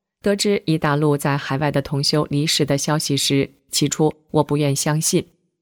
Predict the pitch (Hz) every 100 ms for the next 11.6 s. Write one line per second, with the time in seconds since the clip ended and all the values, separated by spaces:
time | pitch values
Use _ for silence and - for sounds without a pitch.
0 | _ 175 156 143 143 - 147 - 143 156
1 | 139 160 139 139 139 135 151 _ _ _
2 | _ _ _ _ _ 214 214 180 180 175
3 | 156 - 151 143 156 143 - 165 - 147
4 | 139 139 127 143 135 131 156 - 139 -
5 | _ _ - 151 143 160 165 143 139 143
6 | 135 143 135 147 135 139 151 139 143 -
7 | _ _ _ _ 165 147 151 139 - 143
8 | 147 143 147 143 139 139 - 139 139 143
9 | 147 _ _ _ _ _ - - 180 170
10 | 139 - 147 180 143 135 147 135 139 139
11 | 139 - 147 - 147 -